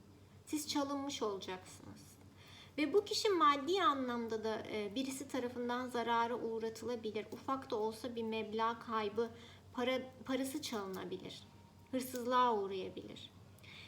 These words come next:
Sizi çok düşünmesi bu insanın en büyük cezası olacak. En büyük karması o. Sürekli düşünecek, sizi aklına getirecek. Bakın, adam düşünüyor kadını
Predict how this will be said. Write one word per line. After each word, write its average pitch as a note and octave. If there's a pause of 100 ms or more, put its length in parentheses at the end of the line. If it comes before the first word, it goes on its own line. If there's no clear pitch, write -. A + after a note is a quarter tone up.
(140)
Sizi E4
çok G#4
düşünmesi F4
bu E4+
insanın F4
en F4+
büyük F4
cezası C4+
olacak. A#3+
En F4+
büyük C#4
karması C4
o. G#3 (420)
Sürekli F#4
düşünecek, F4 (640)
sizi B3+
aklına E4+
getirecek. D4+
Bakın, A#3 (220)
adam A3 (220)
düşünüyor A#3
kadını A3